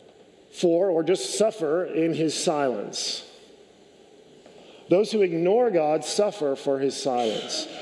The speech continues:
Whether it's a silence that they've imposed or what, as you'll see, the ultimate judgment is God, God removing or forsaking a people.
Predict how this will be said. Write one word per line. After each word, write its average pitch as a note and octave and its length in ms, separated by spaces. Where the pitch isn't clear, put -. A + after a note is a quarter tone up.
Whether F#3 200
it's F3+ 120
a D#3+ 60
silence G#3+ 460
that F3 160
they've G#3+ 260
imposed G#3+ 640
or G3+ 300
what, F3+ 240
as E3+ 220
you'll E3+ 100
see, G#3 220
the E3+ 100
ultimate E3+ 640
judgment D#3+ 460
is F#3 260
God, F#3+ 360
God F#3+ 280
removing F3+ 720
or E3 100
forsaking D#3 920
a D3 100
people. G#2 560